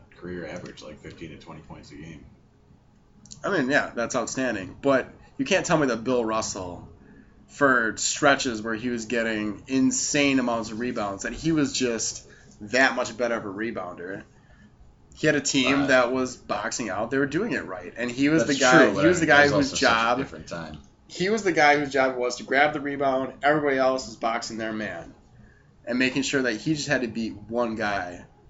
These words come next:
Speaker 2: to get the rebound. And he could do that consistently.
Speaker 1: All right, that's fair.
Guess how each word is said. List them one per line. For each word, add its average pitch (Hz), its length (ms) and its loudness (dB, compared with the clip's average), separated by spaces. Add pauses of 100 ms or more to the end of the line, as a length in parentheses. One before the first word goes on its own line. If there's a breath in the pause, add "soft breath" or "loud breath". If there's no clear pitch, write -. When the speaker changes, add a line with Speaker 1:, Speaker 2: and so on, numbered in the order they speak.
(140)
Speaker 2:
to - 80 -6
get 120 120 -4
the 113 80 -4
rebound. 98 420 -6
And 117 100 -8
he 170 80 0
could 151 140 -4
do 113 120 -6
that 101 240 -4
consistently. - 600 -16 (400)
Speaker 1:
All 143 60 -10
right, - 180 -10
that's - 160 -16
fair. 80 240 -14